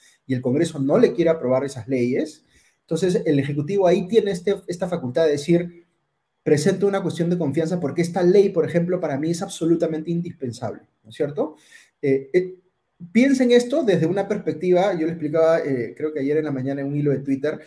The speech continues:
imaginémonos que las dos partes tienen buena fe, ¿ya? O sea, que las dos partes están pensando en el mejor interés de los ciudadanos. El Ejecutivo quiere,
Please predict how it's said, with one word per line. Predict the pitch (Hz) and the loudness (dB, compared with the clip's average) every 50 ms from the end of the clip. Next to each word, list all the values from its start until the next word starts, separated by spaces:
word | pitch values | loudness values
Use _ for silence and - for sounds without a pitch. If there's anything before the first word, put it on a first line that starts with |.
| - _ _ _ _ | -20 _ _ _ _
imaginémonos | - 170 170 - 175 196 214 240 254 269 269 262 269 | -4 -2 0 0 0 2 2 2 2 2 0 0 0
que | - 214 | -2 -2
las | 185 160 127 - | -2 -2 -2 -2
dos | 196 180 - | -4 -4 -4
partes | - 202 202 202 196 175 - | -4 -6 -4 -4 -6 -6 -4
tienen | 208 202 202 190 185 180 | -4 -2 -2 -2 -2 -2
buena | 196 196 180 165 | -2 -2 -2 -4
fe, | 175 - 185 170 135 117 - - _ _ | -4 -2 -2 0 0 -2 -6 -12 _ _
¿ya? | 101 123 151 208 269 269 | -12 -10 -10 -8 -10 -12
O | - | -12
sea, | - - - | -12 -10 -10
que | - - - | -6 -6 -4
las | 127 117 113 | -4 -2 -2
dos | 214 240 240 - | 0 0 0 0
partes | 247 240 240 220 180 170 | -2 -2 -2 -2 -4 -4
están | 170 - 185 196 202 | -4 -4 -4 -4 -2
pensando | 196 190 175 180 196 202 208 | -2 -2 -2 -2 0 0 0
en | 202 196 | 0 0
el | |
mejor | 175 147 131 180 185 190 | -2 -2 0 0 0 0
interés | 202 196 - 160 147 160 165 | -2 0 4 6 6 6 6
de | 170 165 | 4 2
los | 175 180 175 | -2 -2 -2
ciudadanos. | - 160 139 120 113 - - _ _ _ _ _ _ _ _ _ _ - | -2 -2 -2 -2 -4 -6 -12 _ _ _ _ _ _ _ _ _ _ -10
El | 120 123 127 123 - - | -8 -6 -6 -8 -10 -14
Ejecutivo | - 127 - 139 143 151 147 151 247 254 226 220 | -14 -12 -8 -6 -6 -4 -2 2 4 4 4 4
quiere, | 226 226 220 220 220 | 6 6 6 6 6